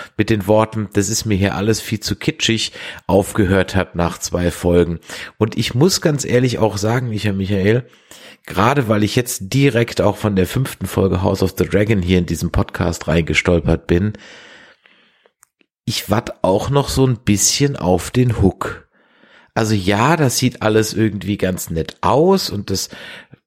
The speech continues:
sieht sogar fantastisch aus. Ganz nett wäre noch untertrieben. Das sieht sogar teilweise wirklich fantastisch aus und es fühlt sich auch irgendwie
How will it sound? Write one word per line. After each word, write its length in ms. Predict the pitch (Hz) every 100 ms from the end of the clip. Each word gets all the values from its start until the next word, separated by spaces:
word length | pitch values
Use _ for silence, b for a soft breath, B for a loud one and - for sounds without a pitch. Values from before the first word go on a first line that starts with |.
| -
sieht 180 | - 82
sogar 240 | 82 117
fantastisch 680 | 90 76 - 113 - 160 160
aus. 340 | 135 139 127
Ganz 240 | - 92 -
nett 200 | 95 -
wäre 100 | 92
noch 160 | 85
untertrieben. 800 | - 50 87 87 82 - 110 165 131
Das 140 | 95
sieht 160 | - -
sogar 220 | - 78
teilweise 460 | 85 82 82 80 82
wirklich 200 | 80 -
fantastisch 600 | 85 - 127 - 135 -
aus 260 | 98 104
und 80 | 92
es 80 | 85 B B B B
fühlt 440 | - 120 175 214
sich 220 | - 127
auch 120 | 113 -
irgendwie 640 | 131 143 135 113 127 120